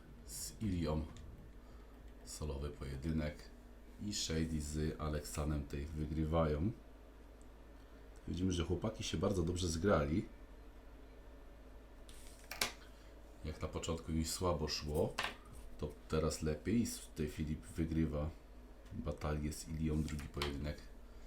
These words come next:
Właśnie z tym zawodnikiem kończy się zwycięsko. Friday Night SmackDown. Co my tutaj mamy? Slade'a z Robertem Roodem.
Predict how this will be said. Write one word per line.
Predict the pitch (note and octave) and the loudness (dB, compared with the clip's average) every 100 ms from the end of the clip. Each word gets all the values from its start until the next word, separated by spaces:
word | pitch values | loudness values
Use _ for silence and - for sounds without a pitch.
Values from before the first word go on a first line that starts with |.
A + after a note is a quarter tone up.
| - - - - - - - - - - | -12 -14 -16 -16 -16 -16 -14 -14 -12 -8
Właśnie | D2+ - D2 C#2+ - - - - | -6 -2 0 -2 -4 -10 -10 -10
z | - - | -8 -2
tym | D#2 D2 | 2 4
zawodnikiem | D#2 D2 D2+ D2 F2 D#2+ | 4 4 2 0 0 0
kończy | D2+ D2 C#2+ | -2 -4 -4
się | D2+ | -4
zwycięsko. | D2 D2+ D2+ - C#2 C2+ - D2+ G2 - - - - | -4 -4 -2 -2 -2 -4 -2 -2 -2 -4 -16 -16 -16
Friday | - D#2+ D2+ D2 C#2+ | -6 0 2 2 2
Night | C#2 C#2 - | 0 -2 -4
SmackDown. | - D2+ C2+ C#2 - C#2+ C2+ E2 | -2 0 0 -2 -4 -8 -8 -8
Co | - E2 | -4 0
my | D#2 | 0
tutaj | - | 0
mamy? | C2+ A#1+ | -2 -2
Slade'a | - - F2 D#2 D2 | -2 2 2 2 0
z | D#2 | 0
Robertem | D2 C#2 C#2 - D2 | -2 -2 -2 -2 -2
Roodem. | C#2+ C2+ C#2 C#2 | -2 -2 -2 -2